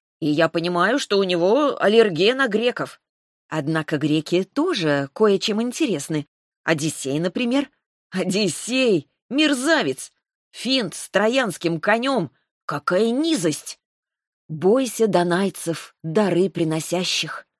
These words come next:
Вот именно. Сыграть на вере других людей, придумать псевдоперемирие. Тошнит меня от вашего Одиссея. Это война. Ну и что? Не все средства хороши. Тогда не было Женевской конвенции.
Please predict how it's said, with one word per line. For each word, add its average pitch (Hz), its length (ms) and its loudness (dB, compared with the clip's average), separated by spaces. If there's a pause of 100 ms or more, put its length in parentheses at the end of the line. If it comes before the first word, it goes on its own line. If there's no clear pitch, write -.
(240)
Вот 202 340 0
именно. 202 420 0 (300)
Сыграть 220 460 0
на 185 140 -2
вере 220 220 0
других 190 380 2
людей, 185 580 0 (260)
придумать 226 520 0 (220)
псевдоперемирие. 226 1080 0 (300)
Тошнит 196 600 -2
меня 180 300 0
от 135 100 -4
вашего 160 340 0
Одиссея. 160 600 -2 (600)
Это 180 320 0
война. 220 520 -2 (280)
Ну 196 100 -2
и 196 100 2
что? 190 360 0 (360)
Не 156 160 -4
все 165 260 -2
средства 196 440 -2
хороши. 208 500 0 (480)
Тогда 160 280 0
не 151 200 -2
было 190 300 2 (160)
Женевской 175 500 -2
конвенции. 196 640 -2